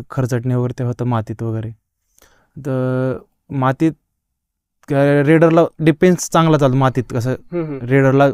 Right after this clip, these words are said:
Speaker 1: खूप क-, हे करावं लागतं त्यात मेहनत, पॉइंट
Speaker 2: हम्म,
Speaker 1: वगैरे.
Speaker 2: हम्म.
Speaker 1: तसं मॅटवरती रेडर खूप पॉइंट मारत असं, म्हणजे चांगलं जातं रेडरसाठी पॉइंट मार-
Speaker 2: रेडरसाठी मॅट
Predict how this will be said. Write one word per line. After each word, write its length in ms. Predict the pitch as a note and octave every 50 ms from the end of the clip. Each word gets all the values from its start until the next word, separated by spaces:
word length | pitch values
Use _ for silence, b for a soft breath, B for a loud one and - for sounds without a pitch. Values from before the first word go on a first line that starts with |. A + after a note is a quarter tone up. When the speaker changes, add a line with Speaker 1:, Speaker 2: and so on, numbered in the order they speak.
| - - -
Speaker 1:
खूप 200 | - D3 - -
क-, 40 |
हे 240 | D3 C3+ B2+ B2 B2+
करावं 200 | - - C3 B2
लागतं 180 | B2 A2 A2+ A#2
त्यात 140 | A2+ G#2+ B2
मेहनत, 220 | B2+ B2 A#2 A2+ - _ _ -
पॉइंट 200 | B2 A#2+ A#2 A#2
Speaker 2:
हम्म, 120 | A#2 A2
Speaker 1:
वगैरे. 20 |
Speaker 2:
हम्म. 680 | A#2 - _ _ _ - _ _ _ _ _ _ - D3
Speaker 1:
तसं 280 | C#3 - D3+ D#3 D#3+ D#3
मॅटवरती 540 | D3 D3+ D#3 C#3 E3 E3 D3 - F3 E3+
रेडर 320 | D#3+ E3 E3+ D#3+ E3+ F3 E3+ - - _ _ _
खूप 200 | - E3+ E3+ D#3 - -
पॉइंट 200 | E3 D3+ D3+ D3+
मारत 180 | D3 C#3+ C3 D3
असं, 200 | C3+ - D#3 - - - - - C#3
म्हणजे 320 | C3+ C3 B2 C3 C#3 - - _ -
चांगलं 240 | D3 D#3 E3 D#3
जातं 200 | D#3 D3 - D3
रेडरसाठी 460 | C3+ C#3 C3 C3 B2 A#2+ B2+ D#3 D#3 -
पॉइंट 260 | E3 C3+ C3 C3 C3
मार- 140 | A#2+ B2 G3
Speaker 2:
रेडरसाठी 280 | G3+ G#3 G#3+ G#3 G#3
मॅट 200 | F#3 E3 E3 E3